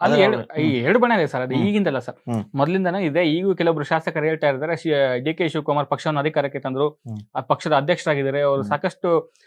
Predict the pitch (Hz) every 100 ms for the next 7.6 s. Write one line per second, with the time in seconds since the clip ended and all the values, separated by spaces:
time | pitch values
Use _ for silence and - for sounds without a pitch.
0 | _ - 160 190 175 151 135 143 143 170
1 | 160 147 139 156 156 143 147 143 135 127
2 | 135 156 147 143 156 156 131 123 120 143
3 | - 107 101 _ _ _ - 170 202 190
4 | 202 160 165 156 185 208 202 160 160 160
5 | 285 262 233 - 233 220 220 214 220 196
6 | 175 190 185 143 147 190 - 208 202 151
7 | 120 143 - - -